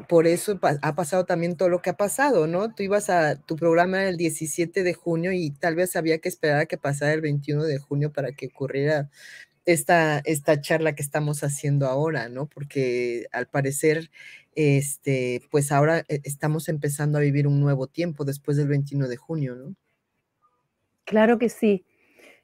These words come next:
Speaker 2: Es el tiempo marcado por la luz. ¿sí?
Speaker 1: Ujú.
Speaker 2: Y entonces las tareas de luz se van a realizar de una manera distinta y se van a realizar de una manera muy abarcante y muy,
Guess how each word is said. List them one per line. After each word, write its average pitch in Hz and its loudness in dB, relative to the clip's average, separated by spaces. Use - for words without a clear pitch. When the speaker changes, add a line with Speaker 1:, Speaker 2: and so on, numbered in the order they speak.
Speaker 2:
Es 233 6
el 233 4
tiempo 285 6
marcado 220 4
por 214 6
la 214 8
luz. 202 4
¿sí? 214 2
Speaker 1:
Ujú. 233 0
Speaker 2:
Y 214 2
entonces 247 2
las 208 2
tareas 220 4
de 220 4
luz 247 0
se - 0
van 233 6
a 262 4
realizar 240 2
de 247 4
una 240 4
manera 214 2
distinta 180 -4
y 226 6
se 214 4
van 247 6
a 247 6
realizar 220 2
de 233 4
una 220 4
manera 208 2
muy 220 4
abarcante 214 -2
y 202 0
muy, 254 4